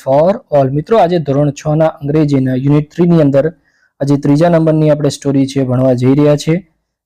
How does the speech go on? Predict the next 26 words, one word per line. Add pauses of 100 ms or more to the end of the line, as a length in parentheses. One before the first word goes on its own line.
બરોબર?
આગળની
જે
છે
આ
સ્ટોરી
હોર્નબિલ
વાળી,
એની
આગળની
આપણે
જે (480)
આ
એક્ટિવિટીઝ
છે,
પ્રશ્નોના
જવાબ
છે,
આપણે (120)
આગળ
ભણી
ગયા
છે. (180)
Everyone
is
unique